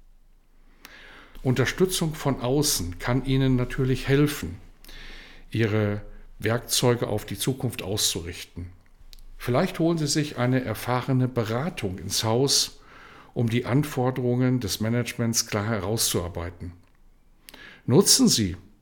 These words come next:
eine externe Beratung wie beispielsweise Advisio, aber auch als Sparingspartner, um Business Intelligence Tools nachhaltig in Ihrem Unternehmen zu verankern.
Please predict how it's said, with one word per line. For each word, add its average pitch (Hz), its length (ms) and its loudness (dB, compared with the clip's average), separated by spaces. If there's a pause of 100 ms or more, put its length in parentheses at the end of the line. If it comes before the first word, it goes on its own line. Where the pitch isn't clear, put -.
(280)
eine 110 140 0
externe 113 480 0
Beratung 101 640 -4
wie 104 200 -6
beispielsweise 104 800 -4
Advisio, 104 800 0 (300)
aber 117 320 0
auch 143 320 4
als 139 280 2
Sparingspartner, 123 1120 -2 (800)
um 151 160 2
Business 160 380 4
Intelligence 131 680 2
Tools 135 400 2
nachhaltig 170 960 2 (440)
in 113 160 0
Ihrem 110 320 2
Unternehmen 104 540 0
zu 101 200 -2
verankern. 98 640 -4